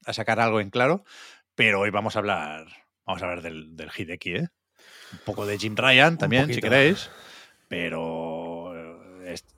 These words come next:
Speaker 1: hoy le toca a Camilla. Hoy le toca a Camilla.
Speaker 2: Ujú. Si me, a ver, si me preguntas a mí, la, la gran noticia, una de las grandes noticias de la semana en general, pero para nosotros, por si alguien no sabe de qué va el rollo, Platinum es mucho, es mucha cosa.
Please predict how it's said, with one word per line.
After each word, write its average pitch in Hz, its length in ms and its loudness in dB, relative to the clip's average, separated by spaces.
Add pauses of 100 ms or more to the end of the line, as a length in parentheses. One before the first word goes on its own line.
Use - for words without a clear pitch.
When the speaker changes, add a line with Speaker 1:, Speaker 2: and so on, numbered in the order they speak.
(440)
Speaker 1:
hoy 95 140 -8
le 87 120 -8
toca 92 260 -6
a 87 60 -6
Camilla. 92 380 -6 (480)
Hoy 92 100 -10
le 90 80 -6
toca 101 180 -2
a - 20 -6
Camilla. 95 360 -6
Speaker 2:
Ujú. - 60 -20 (120)
Si 135 100 0
me, 120 100 4
a 107 120 6
ver, 117 100 4
si 113 80 -2
me 101 100 -2
preguntas 123 300 0
a 131 60 4
mí, 135 120 4
la, 110 300 -6
la 101 100 -2
gran 107 220 2
noticia, 127 440 2
una 120 160 4
de 123 40 8
las 117 140 2
grandes 113 300 0
noticias 110 300 -2
de 110 80 0
la 98 100 0
semana 110 260 2
en 127 80 2
general, 95 540 -2 (920)
pero 98 280 -2
para 87 640 -2
nosotros, 131 640 -2 (100)
por - 140 -6
si 107 100 -6
alguien 101 320 -4
no 101 580 -2
sabe 98 640 0 (120)
de 98 200 -10
qué - 80 -2
va 101 80 4
el 98 60 2
rollo, 107 380 2 (920)
Platinum 98 480 0
es 98 100 -6
mucho, 98 440 0
es 85 120 -6
mucha 98 260 -4
cosa. 107 420 -6